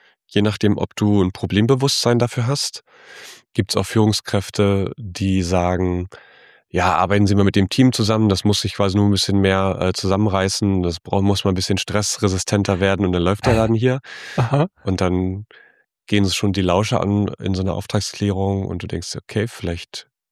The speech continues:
Speaker 1: hinterfragen wir das mal. So, was wäre, wenn in diesem Workshop auch Sie Thema werden? Wie wollen wir damit umgehen?"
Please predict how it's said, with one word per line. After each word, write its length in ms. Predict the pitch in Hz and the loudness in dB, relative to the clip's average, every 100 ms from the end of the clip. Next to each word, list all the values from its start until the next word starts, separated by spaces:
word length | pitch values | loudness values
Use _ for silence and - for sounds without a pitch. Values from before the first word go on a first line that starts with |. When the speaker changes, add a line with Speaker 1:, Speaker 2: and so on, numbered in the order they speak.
| _ _ _ | _ _ _
Speaker 1:
hinterfragen 520 | - 85 87 - 87 | -10 -8 -6 -4 -2
wir 80 | 85 | -2
das 200 | 92 - | -2 -2
mal. 240 | 127 120 110 | -2 -2 -2
So, 160 | 92 | -4
was 220 | 90 - | -6 -6
wäre, 380 | 95 90 90 87 - - - - - - - - - | -2 -2 -2 -4 -10 -20 -20 -20 -20 -20 -20 -20 -8
wenn 480 | 92 92 92 92 95 - | 0 0 0 -2 -6 -6
in 100 | 90 | -4
diesem 200 | 87 90 | -2 -2
Workshop 420 | 87 - - 87 - - - | -2 -4 -6 -6 -8 -20 -6
auch 160 | 92 | -4
Sie 220 | 85 90 123 | -2 -2 0
Thema 380 | - 127 120 | 2 2 0
werden? 260 | 113 113 110 | 0 -2 0
Wie 80 | 98 | 0
wollen 160 | 90 90 | 0 0
wir 60 | |
damit 200 | 85 85 | -2 -2
umgehen?" 440 | - 113 113 117 | -2 -2 -2 -2